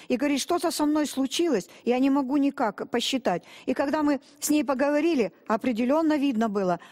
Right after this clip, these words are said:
что она именно на второй ступени депрессии. То есть у нее блокировано уже левое полушарие, потерялась способность логически мыслить, соединяя факты.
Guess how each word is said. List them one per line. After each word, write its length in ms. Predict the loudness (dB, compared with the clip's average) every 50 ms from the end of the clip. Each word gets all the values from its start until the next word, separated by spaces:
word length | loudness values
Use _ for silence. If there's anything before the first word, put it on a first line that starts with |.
| -14
что 180 | -8 -2 0 2
она 200 | 2 2 2 2
именно 280 | 2 2 2 2 2
на 140 | 2 2 0
второй 480 | 0 0 -2 0 2 2 2 2 0 -2 -6 -14 -20 -20 -10
ступени 760 | -8 -6 -2 -2 -2 -2 0 0 -2 0 0 0 0 0 -2 -4 -8 _ _ _ _ _ _ _ -6
депрессии. 800 | -2 -2 -2 0 0 0 2 2 0 0 -4 -6 -6 -6 -6 -8 _ _ _ _ _ _ _
То 80 | -2 0
есть 180 | 0 0 -2 0
у 80 | 0 2
нее 320 | 2 2 2 2 2 2
блокировано 580 | 2 0 0 0 0 0 0 2 2 2 2 2
уже 200 | 0 0 0 0
левое 320 | 2 2 2 2 2 2
полушарие, 460 | 0 0 -2 -2 -2 -2 -2 -2 0 0
потерялась 600 | -2 -4 -4 -2 0 0 2 2 0 0 -2 -4
способность 640 | -4 -4 -4 -4 -2 -2 0 0 0 0 -2 -4 -8 -16 -20 -20 -18 -18 -20 -10 -4 -2
логически 640 | 0 0 0 0 0 -2 0 -2 -4 -4 -2 0 0
мыслить, 460 | 2 2 2 0 0 -2 -4 -4 -2
соединяя 640 | 0 0 0 2 2 2 2 2 2 2 2 2 2
факты. 540 | 0 0 0 0 0 0 -2 -6 -10 -10 -10